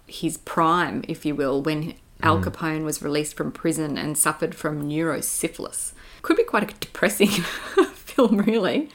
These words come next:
Speaker 2: Uh, can we feel depressed about such a horrible, terrible man as Al Capone? I guess we will find out
Speaker 1: Mm-hmm.
Speaker 2: <laughs> in a couple of months. What's really interesting about this film is that Josh Trank is the director.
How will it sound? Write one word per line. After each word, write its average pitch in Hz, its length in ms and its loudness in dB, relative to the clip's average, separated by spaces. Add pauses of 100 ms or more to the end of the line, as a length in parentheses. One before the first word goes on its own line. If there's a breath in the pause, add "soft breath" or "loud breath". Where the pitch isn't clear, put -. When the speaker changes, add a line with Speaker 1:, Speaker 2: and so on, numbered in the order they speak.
Speaker 2:
Uh, 127 60 -2 (100)
can 117 160 4
we 110 120 4
feel 101 220 6
depressed 101 440 2
about 87 400 2
such - 340 -2
a 80 220 2 (240)
horrible, 87 520 4 (100)
terrible 82 360 2
man 82 320 2
as 95 240 0
Al 87 160 2
Capone? 110 500 0
I 98 60 -2
guess - 420 -2
we 90 140 2
will 90 300 4
find 85 320 2
out - 220 2
Speaker 1:
Mm-hmm. - 680 -4
Speaker 2:
<laughs> - 20 4
in 101 60 4
a 98 60 6
couple 90 260 0
of 85 80 4
months. 92 420 2 (220)
What's - 260 4
really 107 240 6
interesting 98 440 2
about 80 300 0
this - 180 -2
film 90 280 2
is 82 200 0
that 82 220 0
Josh - 360 4
Trank - 600 -2
is 87 220 0
the 78 200 0
director. 87 560 2